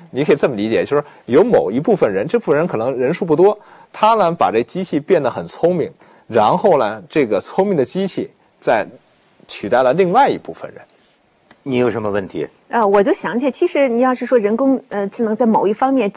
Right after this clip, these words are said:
Speaker 3: 呃，超越人类，我觉得这个很早就说了，不是有一个那个计算机深蓝吧？
Speaker 1: 对，深蓝，
Speaker 3: 呃，
Speaker 1: 下棋，
Speaker 3: 不战胜那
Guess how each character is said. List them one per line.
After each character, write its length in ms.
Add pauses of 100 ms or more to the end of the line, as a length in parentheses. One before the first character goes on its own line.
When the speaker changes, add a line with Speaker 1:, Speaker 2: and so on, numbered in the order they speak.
Speaker 3:
呃， 160
超 260
越 140
人 240
类， 100
我 100
觉 140
得 80
这 180
个 60
很 180
早 220
就 140
说 240
了， 80
不 100
是 120
有 140
一 60
个 100
那 140
个 100
计 140
算 160
机 80
深 280
蓝 220
吧？ 240
Speaker 1:
对， 160
深 220
蓝， 120
Speaker 3:
呃， 40
Speaker 1:
下 200
棋， 60
Speaker 3:
不 60
战 180
胜 280
那 80